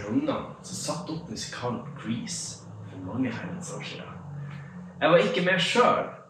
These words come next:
men jeg fikk se forestillingen på V H S hos naboen. Fra den fikk jeg en låt på hjernen. Den gikk sånn: C, C, C, C, C, C, A, A, A, A, mål, F, F, F, F, F, F, G, G, G, G,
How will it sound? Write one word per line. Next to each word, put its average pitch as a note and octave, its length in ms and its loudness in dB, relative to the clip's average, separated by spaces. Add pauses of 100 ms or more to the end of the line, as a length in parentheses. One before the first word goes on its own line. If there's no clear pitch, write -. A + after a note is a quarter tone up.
men C3+ 160 4
jeg E3 140 -2
fikk E3+ 100 -2
se G#3+ 300 4 (180)
forestillingen A#2+ 720 0
på G#2+ 80 -10
V A2+ 160 0
H C3 220 4
S - 100 -2 (400)
hos - 160 -8
naboen. G#2+ 540 -6 (840)
Fra D#3 160 4
den G3+ 240 6
fikk D3+ 240 -2
jeg A2 140 2
en G#2+ 80 0
låt D#3 260 4
på G2+ 80 -8
hjernen. B2+ 380 2 (1300)
Den C3 160 6
gikk C3 160 4
sånn: A2+ 300 4 (760)
C, - 240 2 (240)
C, G#3+ 80 -4
C, G#3 220 2 (180)
C, - 300 -2
C, - 0 - (100)
C, - 160 4
A, D#3 160 6
A, D#3+ 280 8 (180)
A, E3 60 12 (360)
A, E3 140 10
mål, E3 180 8
F, B2+ 320 4
F, B2 160 4
F, C3 380 4
F, C3 100 -6
F, C3+ 220 4
F, - 100 -4
G, C#3+ 80 2
G, C#3+ 400 2
G, D3 140 0 (160)
G, C#3+ 80 0